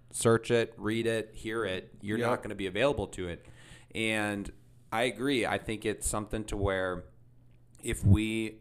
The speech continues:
Speaker 1: want purpose, purpose is found in Christ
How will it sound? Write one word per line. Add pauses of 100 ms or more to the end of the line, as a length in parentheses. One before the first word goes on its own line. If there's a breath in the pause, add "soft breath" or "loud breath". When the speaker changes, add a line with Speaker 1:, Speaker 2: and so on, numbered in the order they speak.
(140)
Speaker 1:
want
purpose, (120)
purpose
is
found (440 soft breath)
in
Christ